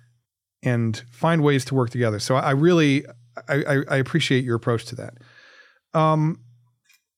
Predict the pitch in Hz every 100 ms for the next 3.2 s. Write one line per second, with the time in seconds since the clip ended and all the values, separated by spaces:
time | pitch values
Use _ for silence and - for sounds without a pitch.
0 | _ - - 175 214 208 254 - 302 214
1 | 165 156 143 - 113 - - - _ -
2 | 294 - - - _ 165 - - 214 233
3 | 202